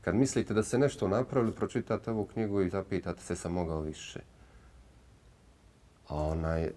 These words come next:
to je knjiga, znači, našeg pisca Almira Imširevića,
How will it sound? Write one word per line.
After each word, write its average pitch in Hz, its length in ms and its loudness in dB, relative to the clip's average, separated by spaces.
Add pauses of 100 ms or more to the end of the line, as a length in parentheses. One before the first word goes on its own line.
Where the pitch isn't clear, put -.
(180)
to 104 140 2
je 98 80 2
knjiga, 107 380 2
znači, 92 360 0
našeg 90 360 -2 (180)
pisca 82 340 -2
Almira 78 300 0
Imširevića, 87 760 0